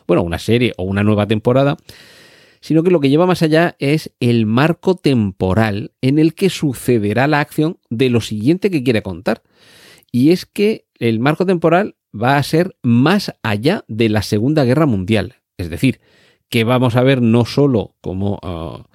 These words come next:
a los protagonistas, a los personajes de Peaky Blinders, les afecta la evolución social, económica,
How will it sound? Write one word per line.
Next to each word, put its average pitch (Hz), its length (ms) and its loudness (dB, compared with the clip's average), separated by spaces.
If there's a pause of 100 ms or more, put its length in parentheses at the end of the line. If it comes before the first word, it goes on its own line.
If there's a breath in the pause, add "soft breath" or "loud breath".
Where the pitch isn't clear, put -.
(140)
a 95 80 -8
los 104 140 -2
protagonistas, 101 640 0
a 98 40 2
los 92 80 -2
personajes 98 360 -4
de 101 100 -2
Peaky 104 220 -4
Blinders, 113 460 0 (340 loud breath)
les 95 200 -2
afecta 110 320 0
la 104 140 0
evolución 95 760 0
social, 113 640 -2
económica, 110 840 0